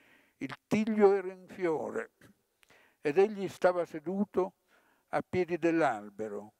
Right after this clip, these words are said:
Confesso che quando mi avvicinai a lui e a sua madre, con un mazzo di fiori in mano, le ginocchia mi tremavano. Egli mi parve diventato più piccolo,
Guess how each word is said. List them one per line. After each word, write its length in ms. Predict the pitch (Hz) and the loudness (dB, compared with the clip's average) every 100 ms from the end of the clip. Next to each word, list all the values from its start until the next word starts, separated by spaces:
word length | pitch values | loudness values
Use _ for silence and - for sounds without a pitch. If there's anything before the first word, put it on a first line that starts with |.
| _ | _
Confesso 540 | 147 139 180 170 170 | -4 0 2 2 0
che 180 | 156 139 - | -2 -2 0
quando 440 | 156 170 156 147 | 2 2 0 -8
mi 160 | 143 147 | -8 -10
avvicinai 800 | 143 143 - 143 156 165 165 151 _ - - - | -6 -6 -8 -4 0 0 -2 -10 _ -20 -20 -6
a 100 | 143 | 0
lui 580 | 151 180 202 202 190 170 _ _ _ _ | 0 0 -2 -2 -2 -6 _ _ _ _
e 100 | 156 | 4
a 80 | 160 | 4
sua 200 | 160 151 | 2 -2
madre, 600 | 156 160 160 160 160 156 _ _ _ | -2 -4 -6 -10 -10 -14 _ _ _
con 140 | 147 | -6
un 100 | 160 | -4
mazzo 300 | 156 156 - | -2 -2 -4
di 100 | 156 | -4
fiori 260 | 156 156 156 | 2 2 2
in 80 | 156 | -2
mano, 600 | 156 156 160 156 160 165 _ _ _ _ _ | -2 -2 -4 -8 -14 -16 _ _ _ _ _
le 120 | 156 | 0
ginocchia 440 | 151 151 143 - 139 | 0 -6 -14 -12 -12
mi 100 | 139 | -6
tremavano. 800 | 143 139 107 98 104 101 110 _ _ _ _ _ - _ _ _ _ | -4 -2 -4 -6 -6 -8 -14 _ _ _ _ _ -20 _ _ _ _
Egli 280 | 147 160 | -2 -2
mi 160 | 175 180 | -4 -2
parve 380 | 190 190 175 180 | 2 0 -2 -8
diventato 680 | 170 165 165 175 175 175 160 _ | -6 -8 -2 0 0 -2 -8 _
più 200 | - 185 208 | -4 -2 0
piccolo, 720 | 202 - - 131 104 95 95 | -2 -4 -10 -6 -4 -6 -10